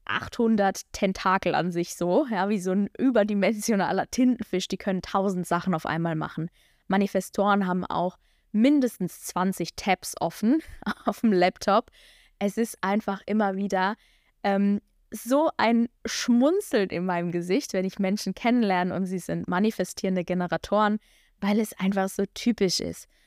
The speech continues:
Und manifestierende Generatoren, die verurteilen sich auch ganz gern mal dafür, dass sie zum Beispiel nicht so fokussiert sein können.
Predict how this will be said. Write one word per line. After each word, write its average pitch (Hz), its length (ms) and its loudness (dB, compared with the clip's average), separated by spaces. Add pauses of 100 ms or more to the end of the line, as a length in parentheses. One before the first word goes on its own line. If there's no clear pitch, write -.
(160)
Und 220 200 0
manifestierende 277 880 2
Generatoren, 220 640 2
die 240 100 -2
verurteilen 180 800 -2
sich 180 240 -6
auch - 140 -10
ganz 175 260 -2
gern 180 180 0
mal 180 140 0
dafür, 240 460 2 (680)
dass 208 180 0
sie 214 100 -4
zum 190 220 0
Beispiel 185 500 0 (260)
nicht 220 200 0
so 247 100 4
fokussiert 226 580 0
sein 135 220 -6
können. 135 300 -6